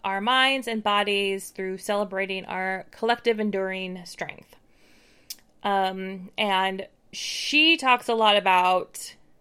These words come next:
how the shame we feel about our bodies is sort of indoctrinated into us in our culture, which is very true. Like, diet culture is everywhere. And if, depending on when you grew up,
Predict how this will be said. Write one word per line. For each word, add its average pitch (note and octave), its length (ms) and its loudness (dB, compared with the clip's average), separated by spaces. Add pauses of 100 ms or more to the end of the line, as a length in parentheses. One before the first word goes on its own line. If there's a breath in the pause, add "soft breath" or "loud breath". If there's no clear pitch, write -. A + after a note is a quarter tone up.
(760)
how G3+ 480 2
the G3 240 -2
shame A#3 800 -2
we G#3+ 140 -4
feel G#3 260 -4
about G3 240 -2
our F#3+ 80 -6
bodies G3 800 -10 (1040 soft breath)
is G#3 720 0 (200)
sort A3 180 -4
of G3 180 -4 (1300)
indoctrinated G3+ 720 0
into F#3+ 240 -6
us G3+ 340 -2
in G3+ 180 -4
our F#3 140 0
culture, - 500 -6
which G#3 140 -10
is A3+ 120 -10
very D4 260 8
true. C4+ 200 -4
Like, G#3 200 -2
diet E4 280 2
culture E4 380 -2
is G#3+ 200 0
everywhere. F#3 720 -4
And G3+ 140 -6
if, G3 260 -8 (560 soft breath)
depending B3 360 -2
on A3 100 2
when G3 100 -4
you F#3+ 80 -6
grew G3 220 -4
up, C#4 420 4